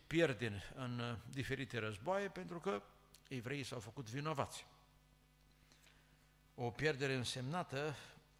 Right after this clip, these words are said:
întâlnim în cartea unu Samuel, capitolul patru, în vremea slujirii fiilor lui Eli, Hofni și Fineas, asta pentru a accentua ideea vinovăției evreilor, care a coz-,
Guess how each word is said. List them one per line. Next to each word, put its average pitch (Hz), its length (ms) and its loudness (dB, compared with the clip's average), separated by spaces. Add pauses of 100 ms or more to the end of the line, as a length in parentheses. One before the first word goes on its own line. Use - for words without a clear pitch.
(140)
întâlnim 135 440 -2
în 123 100 2
cartea 139 320 0
unu 135 140 0
Samuel, 127 300 -2
capitolul 120 440 -2
patru, 147 400 -2
în 139 160 -2
vremea 120 600 -2 (1000)
slujirii 135 540 2
fiilor 139 360 2
lui 120 240 2
Eli, 147 260 0
Hofni 131 340 -2
și 113 140 -2
Fineas, 139 600 0 (920)
asta 139 360 4
pentru 135 340 4
a 127 40 10
accentua 135 600 4
ideea 131 300 4
vinovăției 120 680 0
evreilor, 113 520 2 (1900)
care 123 220 4
a 117 160 4
coz-, 135 260 2